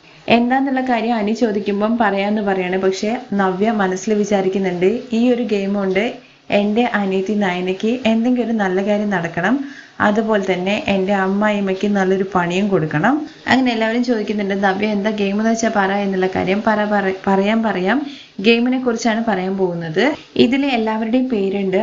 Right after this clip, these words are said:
അതിനകത്ത് ഓരോ ടാസ്കും ആർക്ക് ആരെയാണോ കിട്ടുന്നത് അവർ പറയുന്ന ടാസ്ക് ആ പേരിനകത്ത് എഴുതിയത് മറ്റവർ ചെയ്യണം" എന്ന് പറയാണ്. "എന്തായാലും ഗെയിം സൂപ്പർ ആയിട്ടുണ്ട്, ഓരോരുത്തർ കളിക്കുമ്പോൾ ബാക്കി നമുക്ക് മനസ്സിലാക്കാം" എന്ന് പറയുമ്പോൾ, "അത്രയേ ഉള്ളൂ" എന്നുള്ള കാര്യം നവ്യ പറയണേ.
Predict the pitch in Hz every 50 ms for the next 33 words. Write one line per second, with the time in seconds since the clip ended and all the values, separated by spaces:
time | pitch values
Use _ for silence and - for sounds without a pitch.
0 | 226 - - 196 180 185 190 196 190 190 226 220 202 190 196 208 196 214 196 170
1 | 170 - - - 202 220 226 233 196 185 185 190 190 190 - 226 202 190 190 190
2 | 214 220 220 220 233 226 - 202 190 190 190 185 180 175 170 190 220 285 285 -
3 | - - - - - - 240 240 277 302 294 - 226 202 196 196 196 196 220 220
4 | - 202 185 175 180 185 - - - 233 254 269 - 208 202 202 202 202 196 190
5 | 196 196 208 208 208 214 214 196 190 185 185 190 190 190 208 247 330 370 - -
6 | 233 226 226 233 240 233 240 247 254 247 220 202 208 208 220 214 208 208 202 202
7 | 185 170 165 170 160 156 160 214 294 311 302 - - - - 247 247 254 262 262
8 | 262 247 240 233 233 240 247 285 277 - 226 214 220 226 220 214 208 - 202 202
9 | 196 190 202 214 208 208 208 196 196 196 190 190 220 220 220 214 202 190 208 214
10 | 226 226 208 214 208 208 220 233 226 214 220 220 214 208 190 190 190 - - 202
11 | 202 196 - 208 208 202 190 190 196 190 185 190 190 202 - - 208 202 202 -
12 | - 247 262 254 214 202 202 202 202 196 196 202 196 202 190 190 196 202 185 175
13 | 170 180 185 175 180 170 170 165 165 170 214